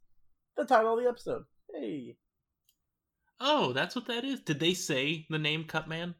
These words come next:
Speaker 2: or were we
Speaker 1: No,
Speaker 2: supposed to
Speaker 1: but
Speaker 2: just
Speaker 1: I,
Speaker 2: know
Speaker 1: I,
Speaker 2: that?
Speaker 1: I
Speaker 2: Okay.
Speaker 1: watched the Rocky movies the other day, so I know what a cut man is. <laughs>
Speaker 2: Okay.
Speaker 1: Yeah, he's,
Speaker 2: All right.
Speaker 1: uh, he's the person who takes care of the cuts and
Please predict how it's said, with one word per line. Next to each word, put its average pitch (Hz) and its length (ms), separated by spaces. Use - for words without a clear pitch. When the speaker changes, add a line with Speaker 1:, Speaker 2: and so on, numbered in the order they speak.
Speaker 2:
or 120 300
were 120 160
we 143 100
Speaker 1:
No, 160 200
Speaker 2:
supposed 131 260
to 151 60
Speaker 1:
but 143 100
Speaker 2:
just 123 100
Speaker 1:
I, 131 120
Speaker 2:
know 107 120
Speaker 1:
I, 135 80
Speaker 2:
that? 139 60
Speaker 1:
I 143 60
Speaker 2:
Okay. 151 120
Speaker 1:
watched 143 240
the 135 80
Rocky 135 300
movies 120 340
the 117 140
other 107 160
day, 101 260
so 101 420
I 117 60
know 123 160
what 110 120
a 101 40
cut - 180
man - 240
is. - 300
<laughs> 202 160
Speaker 2:
Okay. 143 260
Speaker 1:
Yeah, 156 40
he's, 170 280
Speaker 2:
All 180 60
right. 156 160
Speaker 1:
uh, - 40
he's 151 240
the 175 80
person 180 240
who 160 80
takes 156 240
care 156 200
of 143 60
the 131 60
cuts - 380
and 127 400